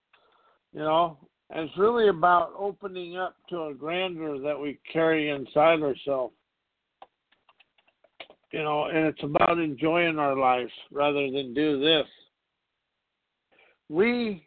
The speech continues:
also do, uh, we also try to think about life, but we never ever,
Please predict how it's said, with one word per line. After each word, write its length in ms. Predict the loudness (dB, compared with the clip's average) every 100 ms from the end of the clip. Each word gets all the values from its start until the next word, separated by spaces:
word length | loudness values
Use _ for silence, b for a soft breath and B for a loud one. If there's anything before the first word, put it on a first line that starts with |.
| _
also 680 | 0 2 2 0 -4 -4 -6 -12 _ _ _ _ _ _ _ _ _ _ _ _ _ _ _ _ _ _ _ _ _ _ _ _ _ _
do, 460 | -2 0 0 -2 -8 _ _ _ _ _ _ _ _ _ _ _ _ _ _ _ _ _ _ _ _
uh, 320 | -4 -2 -4 -8 _ _ _ _ -10
we 180 | -4
also 440 | 0 0 -2 -4 -4
try 200 | 0 0
to 140 | 0 -4 -4
think 220 | -4 -4
about 340 | -2 0 0
life, 300 | 0 0 0 -4 _ _ _ _ -4
but 120 | 0
we 140 | 0
never 460 | 0 4 4 6 6
ever, 400 | 6 4 0 -4